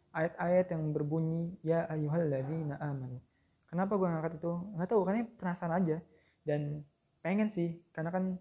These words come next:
kita nih kalau sebagai orang yang beriman harusnya benar-benar perhatian terhadap kata-kata itu, terhadap kalimat, "Ya ayyuhalladzina amanu," gitu, terhadap ayat-ayat yang memang, eh, mengambil perhatian terhadap orang-orang beriman,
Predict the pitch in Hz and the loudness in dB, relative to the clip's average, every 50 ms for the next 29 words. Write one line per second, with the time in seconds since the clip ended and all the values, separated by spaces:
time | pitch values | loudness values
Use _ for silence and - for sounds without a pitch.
0 | - _ _ _ _ _ _ _ _ _ - 180 180 - 165 160 165 175 175 - | -8 _ _ _ _ _ _ _ _ _ -4 -4 -2 0 0 0 0 0 -2 -2
1 | - 147 143 - 156 147 139 143 156 151 143 143 143 143 135 135 135 139 147 135 | -4 -6 -6 -2 0 0 0 0 0 -2 -2 -2 -2 -4 -4 -4 -4 -4 -4 -6
2 | 127 127 123 123 131 143 143 139 151 135 139 139 - - - 165 170 180 190 190 | -6 -8 -8 -10 -10 -10 -10 -8 -6 -6 -6 -8 -10 -10 -6 -2 0 0 0 0
3 | 190 190 190 - _ _ _ _ _ _ _ _ _ _ _ - 151 151 156 170 | 0 -2 -4 -6 _ _ _ _ _ _ _ _ _ _ _ -4 -2 0 0 0
4 | 196 202 - 165 175 - - 208 185 175 - - - 170 165 180 196 196 - - | 0 -2 -4 -8 -10 -8 -6 -4 -4 -4 -4 -8 -8 -2 2 2 2 2 0 -16
5 | - _ _ _ _ _ _ _ _ _ - - 165 160 165 - 170 160 170 185 | -20 _ _ _ _ _ _ _ _ _ -2 -2 -2 -2 -2 -4 -2 -2 -2 -2
6 | 180 160 147 147 - _ _ - 151 175 185 185 - 165 160 165 160 180 202 - | -2 -4 -10 -12 -12 _ _ -4 0 0 0 2 2 0 2 2 2 2 0 -2
7 | - - _ _ _ _ - 165 165 160 165 165 160 165 175 190 170 151 147 147 | -4 -18 _ _ _ _ -2 0 2 2 2 2 2 2 2 2 0 0 0 -2
8 | 151 156 151 139 135 - - _ _ - 151 151 185 180 175 170 165 165 156 175 | -2 -2 -2 -4 -4 -8 -12 _ _ -6 -2 0 0 0 0 0 0 0 0 0
9 | 196 185 170 160 180 180 - _ _ _ _ _ _ _ - 160 170 190 208 208 | 0 0 -2 -6 -8 -8 -12 _ _ _ _ _ _ _ -2 0 2 2 2 0
10 | 202 196 190 196 214 - _ _ - 170 160 160 156 156 156 156 - _ _ _ | 0 -2 -4 -6 -8 -12 _ _ -8 -4 -4 -4 -4 -4 -6 -8 -10 _ _ _
11 | _ _ _ - 170 165 170 170 180 196 196 202 - 180 180 180 - 185 190 202 | _ _ _ -4 0 2 2 4 4 4 2 0 -2 -6 -6 -6 -4 -2 -2 -2
12 | 185 185 175 170 170 170 175 - 165 160 160 160 160 160 165 165 156 156 156 151 | -2 -2 -4 -2 0 0 0 0 0 -2 -2 -2 -2 -2 -2 -2 -2 -2 -2 0
13 | 151 180 202 | 0 -2 -2